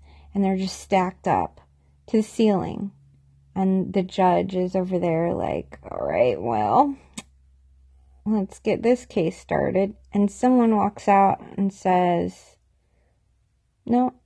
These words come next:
I'm gonna take all, I'm gonna take every single one of those charges. I'm gonna take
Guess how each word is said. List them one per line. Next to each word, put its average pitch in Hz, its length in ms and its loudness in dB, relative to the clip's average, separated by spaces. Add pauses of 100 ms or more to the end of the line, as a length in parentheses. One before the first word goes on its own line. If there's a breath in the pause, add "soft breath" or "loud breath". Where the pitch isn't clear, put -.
(360)
I'm 208 120 2
gonna 214 140 4
take 214 260 -4
all, 202 360 0
I'm 208 180 2
gonna 214 140 2
take 208 500 -4 (540)
every 220 240 2
single 233 240 2
one 220 100 4
of 214 100 2
those 208 220 -2
charges. 196 320 -2
I'm 202 240 0
gonna 196 220 0
take 190 380 -4